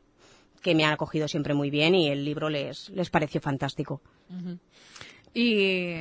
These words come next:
Speaker 2: sale el jueves.
Speaker 1: El jueves en la Casa de la Cultura de Oliva a las ocho de la tarde.
Speaker 2: ¿Qué esperas de este libro, Sonsoles?
Speaker 1: Espero que la gente, mm, se pueda aislar del mundo real,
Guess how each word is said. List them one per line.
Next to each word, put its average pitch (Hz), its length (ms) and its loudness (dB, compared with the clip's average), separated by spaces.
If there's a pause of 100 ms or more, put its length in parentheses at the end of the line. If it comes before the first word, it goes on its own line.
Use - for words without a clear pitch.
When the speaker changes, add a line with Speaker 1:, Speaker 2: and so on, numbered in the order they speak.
(480)
Speaker 2:
sale 208 680 -2
el 190 160 -6
jueves. - 580 -6 (320)
Speaker 1:
El 185 200 4
jueves 269 520 8
en 208 100 8
la 185 100 8
Casa 226 200 4
de 214 80 6
la 190 120 8
Cultura 233 800 6 (120)
de 190 240 6
Oliva 208 300 6
a 196 40 8
las 160 200 4
ocho 175 180 0
de 139 80 2
la 131 100 4
tarde. 127 360 0 (200)
Speaker 2:
¿Qué - 80 -4
esperas 254 320 -2
de 240 60 -2
este - 180 -6
libro, 165 240 -6
Sonsoles? 170 540 -10 (920)
Speaker 1:
Espero 254 720 4
que 247 140 2
la 190 100 4
gente, 208 1080 4
mm, - 380 -6 (300)
se - 300 -4
pueda 180 1000 4 (100)
aislar 214 680 6
del 185 160 4
mundo 180 280 6
real, 170 400 4